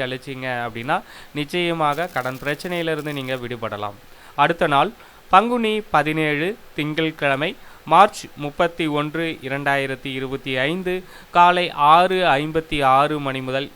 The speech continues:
எட்டு நாற்பத்தி மூன்று மணி வரை. இந்த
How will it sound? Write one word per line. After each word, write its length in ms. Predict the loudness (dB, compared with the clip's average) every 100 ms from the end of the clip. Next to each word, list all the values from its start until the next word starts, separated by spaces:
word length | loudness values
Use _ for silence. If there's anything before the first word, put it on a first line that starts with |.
| -6
எட்டு 240 | -6 -6 -6 -4
நாற்பத்தி 480 | -4 -4 -8 -8 -8 -6
மூன்று 320 | -4 -4 -6 -8 -12 -20 -12 -8
மணி 160 | -8 -8
வரை. 160 | -8 -12 -20 -20 -20 -20 -20 -20 -20 -20 -20 -20 -20 -20 -12 -6
இந்த 120 | -4